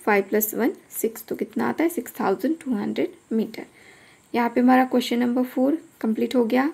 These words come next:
इसका final answer कैसे लिखेंगे? The vertical distance between plane and submarine कितना होगा? सिक्स थाउजेंड टू हंड्रेड meter। अब question number five करेंगे next video में। अगर video अच्छी लगी हो, helpful लगी हो,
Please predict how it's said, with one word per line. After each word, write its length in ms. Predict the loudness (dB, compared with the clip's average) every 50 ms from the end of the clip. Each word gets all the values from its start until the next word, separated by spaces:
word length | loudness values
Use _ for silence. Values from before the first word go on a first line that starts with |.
| -4 -6
इसका 200 | -6 -6 -4 -4
final 360 | -2 0 2 2 2 2 0
answer 260 | 0 -2 -2 0 -2 0
कैसे 280 | 0 -2 -2 0 0
लिखेंगे? 480 | 0 0 0 0 0 2 4 4 2 2 0 -6 -20 -20 -18 -2 0
The 120 | 2 4 6
vertical 460 | 4 4 2 0 0 0 2 4 4
distance 340 | 4 4 2 2 0 2 2 2
between 460 | 0 0 2 2 2 2 2 4 4
plane 240 | 4 6 6 4 2 2 0 0
and 240 | 0 0 0 0 -2
submarine 500 | 0 0 2 4 4 4 4 2 2 -2
कितना 260 | -4 -4 -2 -2 -2
होगा? 300 | -2 -2 -2 -2 -2 -2
सिक्स 300 | -2 -4 -8 -6 -4 -2
थाउजेंड 360 | -2 -2 -2 -4 -6 -8 -6
टू 100 | -4 -4
हंड्रेड 320 | -4 -4 -4 -6 -6 -4 -4
meter। 340 | -2 -2 -4 -4 -8 -12 -12 -12 -16 -20 -20 -20 -20 -20 -12 _ -6
अब 80 | -6
question 320 | 0 0 0 0 2 2 2
number 200 | 4 4 2 2
five 260 | 2 2 2 2 2
करेंगे 440 | 0 0 0 0 0 0 0 0 0 0
next 340 | -2 -2 -2 -6 -4 0 0
video 240 | 0 2 0 -2
में। 140 | -4 -6 -6 -6
अगर 160 | -4 -2 -2
video 340 | 0 0 0 0 0 0 0
अच्छी 300 | -2 -4 -4 -4 -4 -2
लगी 240 | -2 0 0 0 0
हो, 160 | 0 0 0 -2
helpful 420 | -2 -2 -2 -2 -4 -4 -2 0
लगी 260 | 2 2 2 2 0
हो, 180 | 0 0 -2 -4